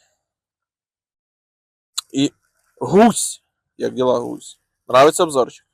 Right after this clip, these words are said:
Еге, став лайк, козик, йоли-пали. Став лайк, роби підписочку.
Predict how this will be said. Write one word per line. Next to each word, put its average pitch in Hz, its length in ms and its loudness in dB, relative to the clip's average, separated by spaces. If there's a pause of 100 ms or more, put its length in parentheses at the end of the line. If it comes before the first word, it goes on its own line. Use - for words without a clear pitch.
Еге, 151 280 2
став 160 280 4
лайк, 165 220 6
козик, 170 380 2
йоли-пали. 131 720 4 (1400)
Став 143 320 4
лайк, 143 300 6 (160)
роби 113 260 0
підписочку. - 600 -6